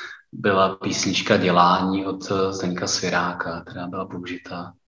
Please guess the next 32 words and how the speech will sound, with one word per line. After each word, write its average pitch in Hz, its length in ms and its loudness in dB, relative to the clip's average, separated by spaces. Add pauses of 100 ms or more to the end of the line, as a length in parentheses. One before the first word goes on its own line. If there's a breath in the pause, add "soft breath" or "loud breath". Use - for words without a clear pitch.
(160)
myslím, 95 320 -6
ze 87 80 -4
strany, 90 380 0
teď 87 220 -6
nevím, 90 260 2
Baumax, 87 440 0
Bauhaus, 87 720 -2 (180)
už - 80 -4
si 226 80 12
nepamatuju. 90 560 4 (760 loud breath)
Ale, 90 720 4
mm, 101 320 0
ta 92 80 4
hlavní 90 300 6
sloka - 640 0
tam 90 200 2
byla, 92 440 2 (400 loud breath)
eh, - 40 -4 (520)
lehce, - 760 4 (260)
eh, - 20 -12
předělána 90 920 2
právě 90 300 -4
pro 95 160 -2
účely 92 260 -2
reklamy 87 420 -2
a 87 60 -6
bylo 87 160 -8
to - 120 -6
na 95 80 4
billboardech 90 640 0
a 107 100 -8
podobně. 87 360 -2